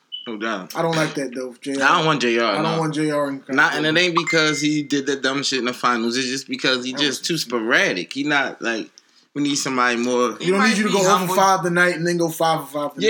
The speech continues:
Speaker 2: next night.
Speaker 1: yeah.
Speaker 3: He can do that on the spot.
Speaker 2: Yeah, he can
Speaker 1: But
Speaker 2: go
Speaker 1: yeah,
Speaker 2: oh for five
Speaker 1: he too
Speaker 2: one night and then five for
Speaker 1: sporadic,
Speaker 2: five the
Speaker 1: though.
Speaker 2: next night. You're
Speaker 1: Yeah,
Speaker 2: right.
Speaker 1: he
Speaker 2: He
Speaker 1: too
Speaker 2: can.
Speaker 1: sporadic. We don't want nobody like
Speaker 2: Yeah.
Speaker 1: that. Like,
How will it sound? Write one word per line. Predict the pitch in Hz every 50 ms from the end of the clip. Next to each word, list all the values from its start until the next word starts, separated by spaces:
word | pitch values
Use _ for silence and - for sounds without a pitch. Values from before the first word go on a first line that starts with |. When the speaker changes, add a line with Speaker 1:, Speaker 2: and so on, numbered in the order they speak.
| 226 214
Speaker 2:
next | 180 131 120 117
night. | 110 107
Speaker 1:
yeah. | 113 139 151 143 117 104 98 87
Speaker 3:
He | -
can | - 269 220
do | 175 190 180
that | 165 175 185 247 294 - - - _ _ _ _ _ _ 175
on | 175 170
the | 170
spot. | 151 175 190 185 190 330
Speaker 2:
Yeah, | 302 240
he | 247 240
can | 254 311 320
Speaker 1:
But | 311
Speaker 2:
go | 302 262
Speaker 1:
yeah, | 247
Speaker 2:
oh | - 226 202 208
for | 190 175
five | 165 165 165 185
Speaker 1:
he | 208
too | 220
Speaker 2:
one | 220 214
night | 208 196
and | 160 175
then | 196
five | 214 226
for | 220
Speaker 1:
sporadic, | 196 185 175 180
Speaker 2:
five | 170 190 180 170
the | 175 175
Speaker 1:
though. | 180
Speaker 2:
next | 165 - 165
night. | 156 143 139
You're | 175 220
Speaker 1:
Yeah, | 269
Speaker 2:
right. | 277 226
Speaker 1:
he | 139 139
Speaker 2:
He | 139
Speaker 1:
too | - 302
Speaker 2:
can. | 285 185
Speaker 1:
sporadic. | - - 113 127 151 156 147 127 120
We | 147
don't | 151 147 147
want | 151 143
nobody | 127 127 117 117 117 110
like | 107 104 98 135
Speaker 2:
Yeah. | 131
Speaker 1:
that. | 98 78 69
Like, | 78 87 80 -